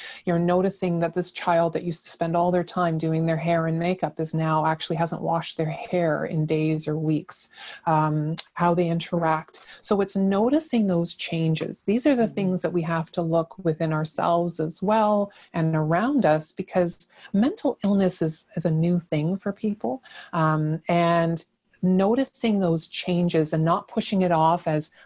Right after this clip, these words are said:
Speaker 1: "Oh, they're just a teenager. Oh, they're just moody. It's just hormones." And we do a lot of that. And when we do that, then they're not, they're more, they're less likely to come to you to say, "Something's up.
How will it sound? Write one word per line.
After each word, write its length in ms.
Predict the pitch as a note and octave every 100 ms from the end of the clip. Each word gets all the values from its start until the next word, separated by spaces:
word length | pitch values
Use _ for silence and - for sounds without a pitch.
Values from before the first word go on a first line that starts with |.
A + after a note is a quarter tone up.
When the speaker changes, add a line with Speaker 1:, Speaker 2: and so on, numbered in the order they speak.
| -
Speaker 1:
"Oh, 180 | C#4+ C#4
they're 120 | A#3
just 240 | G#3+ -
a 60 | F3+
teenager. 680 | - E3+ D3+ D3+ D#3 E3 E3
Oh, 220 | G3+ G#3 G3
they're 100 | F#3
just 300 | F#3 F3 D#3+
moody. 500 | D#3 D3+ D3+ D3+ D#3+
It's 160 | D#3
just 220 | - G3
hormones." 800 | D#3+ D#3 E3+ E3 E3 D3 C#3+ C#3 - - - -
And 180 | F#3+ F#3
we 120 | F#3
do 460 | E3+ F3 A3 A3+ B3
a 40 |
lot 500 | G#3+ D#3+ D#3+ D#3+ E3
of 180 | E3+ D#3+
that. 360 | D#3 D3 D3+ - F3+
And 340 | F3 E3+ F3 _ _ _ _
when 360 | F#3+ F3+ F3 F3+
we 180 | F3 E3 -
do 240 | A#3+ B3
that, 420 | A#3 D#3 D3+ D#3 _
then 140 | - E3
they're 160 | E3+
not, 380 | E3 E3+ E3+ E3+ F3+ F3 -
they're 100 | E3+
more, 440 | E3 F3+ F#3+ F#3+ _ -
they're 140 | E3+
less 420 | E3 F3 G3+ - E3
likely 480 | D#3 D3+ - D#3+
to 140 | D#3 -
come 320 | - E3 E3
to 140 | E3 E3
you 200 | D#3 D3+
to 120 | -
say, 380 | - D#3+ D3+ D3+ _ _ _ _
"Something's 600 | - F3 E3 E3 D#3 D#3
up. 220 | D3+ -